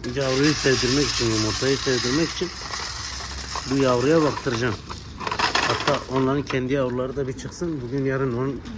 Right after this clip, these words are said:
kendi yavrusu da çıkar. İkisini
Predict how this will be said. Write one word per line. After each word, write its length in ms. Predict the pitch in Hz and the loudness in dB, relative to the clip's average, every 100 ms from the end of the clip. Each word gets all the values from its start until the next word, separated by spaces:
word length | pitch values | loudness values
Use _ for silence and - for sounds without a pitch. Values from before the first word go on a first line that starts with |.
| 101 - - - - | -12 -14 -14 -14 -6
kendi 260 | 123 117 117 | -2 2 4
yavrusu 360 | 127 123 - | 4 0 -2
da 80 | 135 | -6
çıkar. 320 | 123 - 170 220 196 - - - - - - - - - - - - - 127 | -8 -6 -6 -6 -10 -12 -14 -14 -14 -12 -12 -10 -10 -10 -12 -12 -10 -6 -4
İkisini 440 | - - 139 165 | -4 -2 0 2